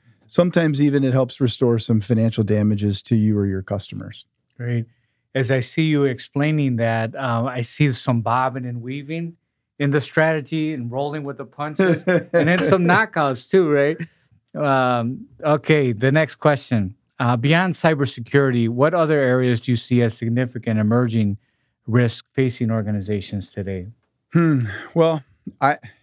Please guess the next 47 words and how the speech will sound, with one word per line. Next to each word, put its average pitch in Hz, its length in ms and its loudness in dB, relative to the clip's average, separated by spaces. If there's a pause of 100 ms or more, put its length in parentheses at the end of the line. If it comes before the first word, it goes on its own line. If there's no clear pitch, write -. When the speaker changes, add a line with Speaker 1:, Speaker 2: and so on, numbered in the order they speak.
(140)
Speaker 1:
maybe 175 440 2
in 160 60 2
a 143 80 4
non-traditional 135 920 0
way, 113 320 2
only 120 200 2
because 117 800 -2 (720)
I 135 60 2
think 151 200 2
people 147 340 2
will 117 140 4
understand 127 500 0
when 117 80 0
I 107 100 -2
say 156 300 -2
this, 120 220 0
it's 110 180 -6
kinda 143 200 2
straightforward, 123 680 0
but 113 80 0
at - 20 2
the 104 60 -4
same 117 240 -2
time, 123 260 0
it, 104 140 -4
it 113 160 -8
potentially 139 580 0
is 110 160 -2
as 104 160 -4
important 117 400 -2
as 104 40 -6
it's 110 160 -6
ever 107 160 -2
been. 107 280 -2
And 104 140 -2
it's - 280 -10 (380)
the 139 80 2
training 170 320 2
and 139 60 2
development 127 420 2
effort 110 340 -2
that 110 140 0
organizations 104 760 -2
take. 104 300 -6 (580)
M-, 151 100 2
millennials 156 640 2
occupy 117 800 0